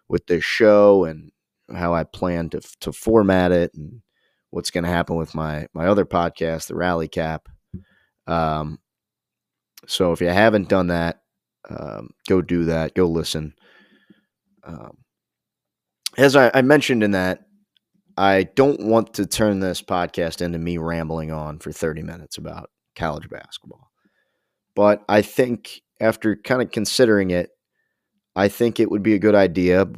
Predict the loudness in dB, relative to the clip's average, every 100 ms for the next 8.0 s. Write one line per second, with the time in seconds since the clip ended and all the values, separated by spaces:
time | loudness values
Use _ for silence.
0 | -20 _ -12 -6 -2 2 4 2 0 -6
1 | _ _ _ _ _ _ _ -8 -6 -4
2 | -6 -8 -12 -18 _ _ -2 0 0 0
3 | 6 8 8 6 4 2 -4 -12 -14 0
4 | 2 4 2 0 -6 _ _ _ -14 -10
5 | -10 -10 6 6 8 6 6 4 2 2
6 | 2 0 -2 -4 -6 -8 -4 -4 -2 2
7 | 2 0 -10 -8 -10 -4 -2 -2 -4 -10